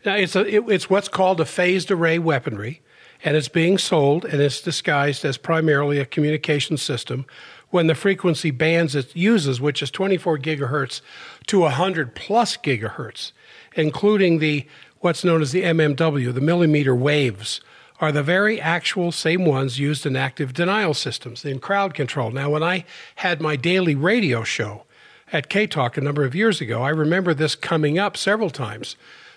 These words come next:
during demonstrations, especially in some foreign countries, where they, and we have the same system here, active denial systems, where they can turn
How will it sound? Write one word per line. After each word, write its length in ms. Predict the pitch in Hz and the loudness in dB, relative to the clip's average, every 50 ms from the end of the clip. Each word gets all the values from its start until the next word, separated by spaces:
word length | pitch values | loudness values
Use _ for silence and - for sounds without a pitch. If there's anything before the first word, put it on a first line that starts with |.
| _ _ | _ _
during 320 | - 165 190 202 208 196 175 | -2 0 2 2 2 2 0
demonstrations, 760 | 170 160 151 147 135 - - - 123 127 120 - 156 139 156 | 0 0 0 0 -2 -4 -4 -4 -4 -4 -4 -6 -8 -8 -6
especially 500 | 185 - - - 277 269 - - 269 233 | -8 -6 -2 0 0 0 2 2 2 2
in 60 | 196 - | 2 2
some 180 | - 180 147 | 0 -6 -6
foreign 300 | - - 233 233 226 175 | 0 2 2 2 4 2
countries, 480 | - 196 226 233 - - 101 95 - - _ _ _ _ - - - - _ _ | 0 -2 -2 -2 -2 -6 -8 -8 -12 -18 _ _ _ _ -20 -20 -20 -20 _ _
where 140 | - 170 170 | 0 0 0
they, 140 | 165 185 226 214 190 | 2 0 0 0 0
and 160 | 165 151 160 | 0 0 0
we 140 | 190 233 208 | 0 0 0
have 280 | 156 202 202 185 156 | 2 0 0 0 -2
the 80 | 151 147 | -2 -2
same 280 | - - 175 151 143 139 | 0 0 0 0 0 0
system 400 | - - 165 139 - - 135 120 | -2 -2 -2 -2 -2 -4 -6 -2
here, 260 | 139 170 143 123 135 - | 0 0 0 0 -2 -2
active 400 | 156 156 151 147 - 160 131 127 | -4 -4 -4 -2 -4 -6 -6 -4
denial 320 | - 147 143 139 131 127 | -4 -4 -2 -2 -2 -4
systems, 460 | - - 185 160 - - 131 120 - - - - - - - - - _ | -4 -4 -4 -4 -4 -6 -6 -6 -8 -12 -16 -20 -20 -20 -20 -20 -10 _
where 160 | - 196 190 | 0 0 0
they 120 | 180 196 185 | 0 -2 -2
can 180 | - 175 160 | -2 -2 -4
turn 680 | - - - - 240 262 240 196 156 151 156 180 175 | -2 -4 -2 0 2 4 4 4 4 4 4 2 0